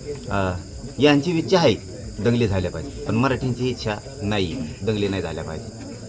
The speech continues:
अ, कायदा सुव्यवस्था व्यवस्थित राहिली पाहिजे, राज्यात शांतता राहिली पाहिजे, अ, कायदा भंग नाही झाला पाहिजे,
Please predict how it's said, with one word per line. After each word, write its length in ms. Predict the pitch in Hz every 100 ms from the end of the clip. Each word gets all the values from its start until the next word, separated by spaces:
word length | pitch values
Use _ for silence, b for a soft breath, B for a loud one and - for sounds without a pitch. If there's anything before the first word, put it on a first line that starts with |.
| - 107
अ, 100 | 101
कायदा 320 | 107 110 113
सुव्यवस्था 500 | - 107 98 107 104
व्यवस्थित 400 | 104 101 110 101
राहिली 240 | 95 98
पाहिजे, 380 | 98 95 98 98 90
राज्यात 260 | 92 87 98
शांतता 460 | - 92 92 92 95
राहिली 240 | 95 90
पाहिजे, 360 | 92 87 90 90 - - - - - - 92
अ, 300 | 90 90 85 85 - - -
कायदा 220 | - 95 95
भंग 260 | 85 95
नाही 180 | 101 101
झाला 180 | 85 85
पाहिजे, 380 | 87 82 85